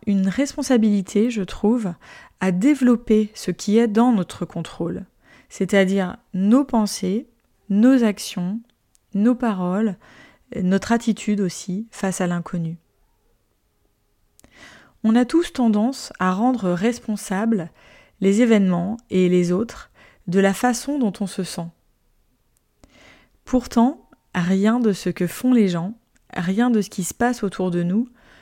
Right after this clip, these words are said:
ne peut nous faire nous sentir bien ou mal. On a toujours le choix de penser ce qu'on veut d'une situation. On n'est pas obligé de réagir à tout ce qui se passe autour de nous.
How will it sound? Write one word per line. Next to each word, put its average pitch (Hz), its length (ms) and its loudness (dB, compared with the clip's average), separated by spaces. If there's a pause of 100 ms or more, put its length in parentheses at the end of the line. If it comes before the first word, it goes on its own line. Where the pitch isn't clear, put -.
(220)
ne 196 120 4
peut 262 280 -2
nous 233 140 2
faire 202 260 -2
nous 185 120 -2
sentir 175 420 -6
bien 190 320 -4 (140)
ou 180 100 -2
mal. 165 360 -4 (1040)
On 180 80 -2
a 175 100 0
toujours 294 460 2
le 233 100 6
choix 208 400 -2
de 196 140 2
penser 190 340 -4
ce 196 120 -6
qu'on 196 200 -2
veut 214 200 0
d'une 233 140 2
situation. 175 680 -4 (1200)
On 180 80 0
n'est 190 100 4
pas 262 220 4
obligé 226 360 4
de 196 100 2
réagir 190 800 2
à 175 120 -4
tout 330 240 -2
ce - 60 -6
qui - 140 -4
se - 100 -8
passe 262 260 -2
autour 180 280 -4
de 165 120 -2
nous. 165 200 -4